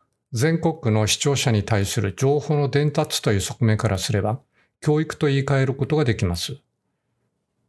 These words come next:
教育機関で培った知識の伝達技法は、これからの時代にマッチした展望の明るい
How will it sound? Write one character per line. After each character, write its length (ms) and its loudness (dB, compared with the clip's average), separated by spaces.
教 200 0
育 360 0
機 140 -4
関 200 2
で 120 2
培 380 -2
っ 160 -4
た 320 -2
知 120 2
識 300 -2
の 160 4
伝 320 0
達 420 -2
技 120 2
法 260 0
は、 260 -4
こ 100 2
れ 100 4
か 140 -2
ら 100 0
の 140 2
時 140 0
代 200 2
に 100 4
マ 100 2
ッ 80 -4
チ 160 -2
し 80 -2
た 320 -2
展 240 2
望 140 0
の 280 2
明 100 2
る 120 2
い 180 -2